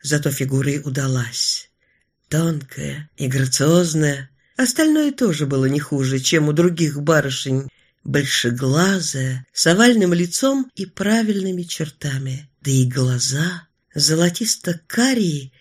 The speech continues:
как говорила бабушка, янтарные,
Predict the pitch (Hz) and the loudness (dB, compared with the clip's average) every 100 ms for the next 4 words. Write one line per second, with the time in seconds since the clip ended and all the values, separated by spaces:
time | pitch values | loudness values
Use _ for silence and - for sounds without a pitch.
0 | _ _ _ - 220 233 220 226 226 220 | _ _ _ 0 4 6 6 4 2 0
1 | 247 240 226 - 233 247 247 240 247 233 | 2 0 0 -2 0 2 0 0 -2 0
2 | 185 165 156 151 | 0 -2 -2 -4